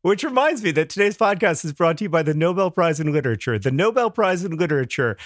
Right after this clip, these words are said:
soon to be won, no question, no doubt, by Hank Green.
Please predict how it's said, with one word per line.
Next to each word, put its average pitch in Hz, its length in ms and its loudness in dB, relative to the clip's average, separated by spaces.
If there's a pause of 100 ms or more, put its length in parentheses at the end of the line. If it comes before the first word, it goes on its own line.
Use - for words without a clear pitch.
(120)
soon 240 420 -2
to 233 60 -2
be 202 180 -2
won, 180 380 0
no 202 200 2
question, 196 600 0
no 196 220 2
doubt, 170 380 0
by 127 160 2
Hank 170 420 -2
Green. 127 540 0